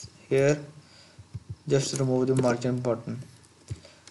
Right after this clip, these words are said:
We have give it a margin button for test purposes.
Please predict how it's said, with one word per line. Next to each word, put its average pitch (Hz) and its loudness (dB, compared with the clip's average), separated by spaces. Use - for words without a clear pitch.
We 139 6
have 143 6
give 139 6
it 135 4
a 143 4
margin 139 4
button 135 4
for 131 2
test - 2
purposes. 147 0